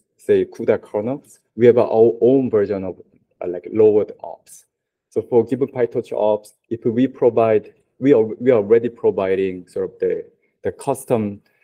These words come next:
lowering for that operation, and it gets later compiled into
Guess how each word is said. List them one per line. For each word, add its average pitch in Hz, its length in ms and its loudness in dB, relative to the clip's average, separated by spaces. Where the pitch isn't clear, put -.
lowering 107 560 4
for - 200 -6
that 101 260 -2
operation, 90 800 -6
and 95 220 -6
it - 220 -10
gets - 420 0
later 101 300 0
compiled 95 480 -6
into 90 580 -6